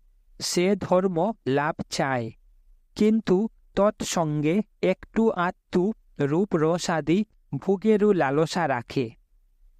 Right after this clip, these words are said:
সেই জন্যই বৈষ্ণব সম্প্রদায়ের ভিতর কর্তা ভজা, আউল, বাউল,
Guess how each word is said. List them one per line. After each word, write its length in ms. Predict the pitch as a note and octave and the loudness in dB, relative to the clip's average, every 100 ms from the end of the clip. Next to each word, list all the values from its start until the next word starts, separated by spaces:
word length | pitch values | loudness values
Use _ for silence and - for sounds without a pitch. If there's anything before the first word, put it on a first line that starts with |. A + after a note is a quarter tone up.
| _ _ _ _ | _ _ _ _
সেই 360 | - - F3+ G#3 | -8 -2 0 0
জন্যই 640 | E3+ E3 D#3 F3 G3 G3 - _ _ - | 0 0 0 0 2 0 -4 _ _ -4
বৈষ্ণব 480 | C#3+ D3 - F#3+ G3+ | -2 -2 -2 -2 0
সম্প্রদায়ের 760 | - D3 C3+ F3 F3 E3+ D#3+ E3+ E3 - | -2 -4 0 0 2 2 2 0 -4 -12
ভিতর 480 | C3 F3+ E3+ D#3 F3+ E3 _ _ _ _ _ | -4 -2 2 0 0 -8 _ _ _ _ _
কর্তা 460 | - F3+ F#3 - G3 | 0 0 0 0 2
ভজা, 540 | - F3+ E3 E3 E3 E3 _ _ _ _ _ | 2 0 2 0 0 -4 _ _ _ _ _
আউল, 480 | E3 E3 F3 F3+ F3 - _ _ - | -2 2 2 2 -2 -8 _ _ -4
বাউল, 560 | C3 C#3+ D3+ E3 F3+ | 0 2 2 2 0